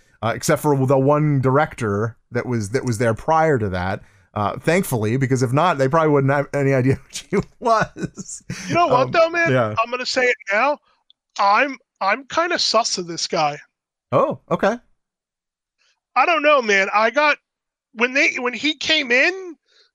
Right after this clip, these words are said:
Speaker 2: and, like, they were talking back and forth, like, their dialogue back and forth, this,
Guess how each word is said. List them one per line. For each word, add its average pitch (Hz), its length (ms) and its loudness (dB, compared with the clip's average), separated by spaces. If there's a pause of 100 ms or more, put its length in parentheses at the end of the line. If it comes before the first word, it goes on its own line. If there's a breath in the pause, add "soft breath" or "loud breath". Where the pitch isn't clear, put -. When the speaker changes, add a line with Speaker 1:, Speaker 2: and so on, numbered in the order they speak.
(160)
Speaker 2:
and, 214 180 -2
like, 220 320 2
they 208 300 -2
were 208 200 -2
talking 214 540 -2
back 208 280 0
and 202 140 -8
forth, 214 420 -2
like, 190 200 -2
their 208 140 -2
dialogue 196 560 -2
back 196 220 -2
and 185 120 -14
forth, 208 340 -4 (640 loud breath)
this, - 380 -2